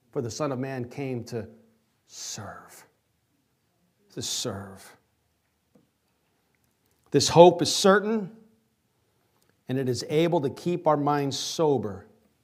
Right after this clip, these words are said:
and fixed on Jesus. Daniel Dorian says this, "Misplaced hope is worthless,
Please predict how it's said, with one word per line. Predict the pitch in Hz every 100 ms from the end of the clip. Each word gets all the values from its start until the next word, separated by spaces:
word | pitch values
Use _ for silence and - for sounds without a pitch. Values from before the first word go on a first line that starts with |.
| _
and | 117 98
fixed | - - 131 - - 104
on | 98
Jesus. | 90 104 104 95 92 - - - _ _ _ _ _ _ _ _ _ _ _ _ - - _ _
Daniel | - 156 170 165
Dorian | 170 180 185 180
says | 180 185 170 127
this, | 196 156 - - _ _ _
"Misplaced | 123 190 202 - - 208 196 -
hope | - 202 208 208
is | 170 -
worthless, | 131 175 196 - 127 101 - - -